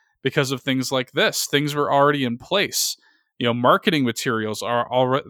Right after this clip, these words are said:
you know, already kind of being finalized. I mean, I think they were ready to pull the trigger on this thing, and covid just really mucked it all up. So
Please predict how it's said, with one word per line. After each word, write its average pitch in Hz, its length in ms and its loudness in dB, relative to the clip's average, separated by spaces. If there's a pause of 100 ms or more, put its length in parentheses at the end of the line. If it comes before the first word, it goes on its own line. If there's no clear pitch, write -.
you 135 140 -4
know, 117 180 -8
already 135 560 4
kind 135 220 0
of 123 80 0
being 123 180 0
finalized. 110 840 -2 (360)
I 120 60 -2
mean, 123 380 0
I 156 100 2
think 302 180 -2
they 220 100 4
were 185 120 4
ready 170 220 2
to 127 80 -4
pull 160 180 0
the 127 80 -2
trigger 190 380 0
on 107 100 -2
this 107 220 -4
thing, 117 180 -4
and 107 140 -8
covid 160 380 -2
just 113 220 -6
really 117 200 -2
mucked 113 280 -4
it 110 80 -4
all 98 220 -2
up. - 220 -6 (400)
So 101 460 -4